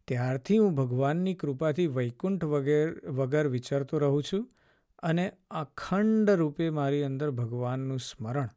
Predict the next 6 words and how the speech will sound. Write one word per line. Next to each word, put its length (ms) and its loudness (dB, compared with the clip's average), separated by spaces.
અને 120 -6
ભજન 420 -6
ચાલુ 340 -8
રહે 120 -12
છે. 320 -20
એટલે 440 0